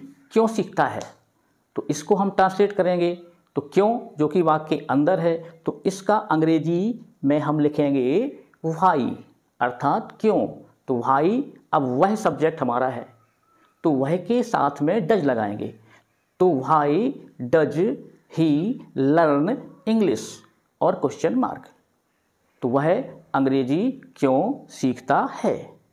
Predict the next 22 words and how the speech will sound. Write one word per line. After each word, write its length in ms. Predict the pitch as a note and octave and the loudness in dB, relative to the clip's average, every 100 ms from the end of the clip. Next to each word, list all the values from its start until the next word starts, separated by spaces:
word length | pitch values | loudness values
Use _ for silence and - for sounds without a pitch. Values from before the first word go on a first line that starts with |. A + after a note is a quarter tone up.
| _ _ _ _ _ _ _ - | _ _ _ _ _ _ _ -10
तो 140 | - - | -6 -4
इस 100 | A3 | -4
प्रकार 320 | F#3+ E3 D3+ | -4 0 0
से 160 | D3+ E3+ | 0 -2
हमारा 600 | C#3+ A#2+ B2 A#3 - - _ _ _ _ _ - | 0 2 2 0 -4 -14 _ _ _ _ _ -2
इंटेरोगेटिव 760 | D3 D3+ G3+ A#3 A3+ D#3 D#3+ | 0 2 2 2 2 0 2
में 460 | C#3+ C3 C#3 - - - - | 2 2 0 -2 -8 -14 -6
yes 380 | B2+ C3+ C#3+ D#3 | -2 0 0 0
no 280 | F3+ B3 D#4+ - - _ - | 0 0 -2 -8 -20 _ 0
और 140 | B3 | 2
डब्ल्यू 420 | - C3 C#3+ G#3 - | 2 2 2 0 0
एच 260 | D#3+ G3 F#3+ | -2 -2 -2
वर्ड 280 | A2+ F#3 | 0 0
टाइप 320 | F#3 C3 B2+ - | 2 0 0 -2
के 440 | D#3 C4 D#4+ - _ _ _ _ _ - | 0 0 -2 -12 _ _ _ _ _ -4
सेंटेंस 580 | C#3+ C3 B2+ D#3+ F3+ D#4+ - - | 0 0 2 0 0 -4 -6 -6
बनाए 560 | A#2+ A#2+ A#2 F#3 C#4+ - | 0 2 2 0 -2 -4
जाते 260 | D3+ - B2+ | -4 -2 -4
हैं। 220 | - - - _ _ _ _ _ _ - | -6 -14 -20 _ _ _ _ _ _ -2
अब 120 | G3+ | 0
हम 180 | A3+ A#3 | 2 0
देखेंगे 760 | F#3 F#3 D#3 C#3+ C#3+ B3+ - | 0 0 0 2 0 0 -4